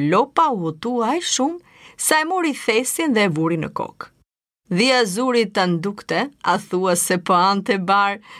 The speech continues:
ndërsa dërkuci i shëndosh u rozua në pellgaçe. "I gjori mi, ishte aq i vogël sa humbi brenda në thes dhe mezi e gjetën." Gara me pengesa. Ishte një tjetër lojë shumë e bukur.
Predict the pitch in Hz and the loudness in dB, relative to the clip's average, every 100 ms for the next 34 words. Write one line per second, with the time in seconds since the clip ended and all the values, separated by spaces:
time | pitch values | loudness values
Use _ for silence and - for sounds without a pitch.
0 | - 220 262 277 262 233 226 226 220 320 | -4 0 2 0 -2 0 0 -2 -4 -6
1 | - 294 254 226 214 285 392 254 220 208 | -2 0 0 0 0 0 0 0 2 2
2 | 190 247 202 180 175 160 156 151 151 160 | 2 0 0 -2 0 0 0 -2 -2 -4
3 | 151 _ _ _ _ _ _ - 196 190 | -4 _ _ _ _ _ _ -4 0 2
4 | - 160 160 156 156 156 - - 214 208 | 2 2 2 -2 -4 -6 -10 -8 0 0
5 | 220 220 262 277 311 262 247 226 226 214 | 2 0 0 -2 -2 0 -2 0 0 0
6 | 277 302 240 196 185 262 254 226 196 185 | -2 -2 0 -2 -2 0 0 0 -2 0
7 | 240 254 208 202 190 170 208 196 185 196 | 0 2 2 2 2 0 0 0 2 0
8 | 190 165 208 - _ _ _ _ _ _ | 0 -6 -8 -16 _ _ _ _ _ _
9 | _ 185 180 311 302 254 214 196 165 127 | _ -4 0 2 2 0 -4 -4 -4 -8
10 | - 120 - _ _ _ 196 - 180 165 | -2 -4 -4 _ _ _ -2 -2 -2 -2
11 | 220 190 185 220 294 320 _ - - 226 | 0 2 4 4 2 -2 _ -14 -2 2
12 | 190 151 147 160 | 2 0 -6 -4